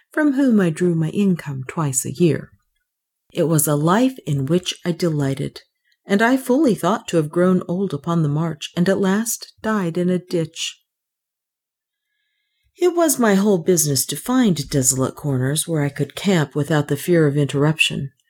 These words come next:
and hence, being in another part of the same shire, I bethought me suddenly of the pavilion on the links.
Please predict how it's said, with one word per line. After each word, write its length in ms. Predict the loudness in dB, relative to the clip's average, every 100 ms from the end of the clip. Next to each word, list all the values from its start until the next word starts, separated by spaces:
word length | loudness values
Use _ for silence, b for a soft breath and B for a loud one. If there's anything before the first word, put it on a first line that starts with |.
| B B B B
and 320 | 4 6 4
hence, 720 | 2 0 2 2 0 -2 -4 -2
being 300 | 0 2 2
in 100 | 2
another 420 | 2 2 0 -2
part 300 | 0 -2 -2
of 140 | -4
the 80 | -2
same 280 | -2 0 0
shire, 600 | -2 -2 0 0 0 -4
I 100 | -8
bethought 580 | -4 -4 -4 -4 -4 -2
me 160 | 0 2
suddenly 640 | 0 2 0 0 0 0
of 140 | 0 -2
the 100 | -4
pavilion 640 | -4 -6 -4 0 0 0
on 180 | 0 0
the 100 | 0
links. 640 | 0 0 -2 -2 -4 -4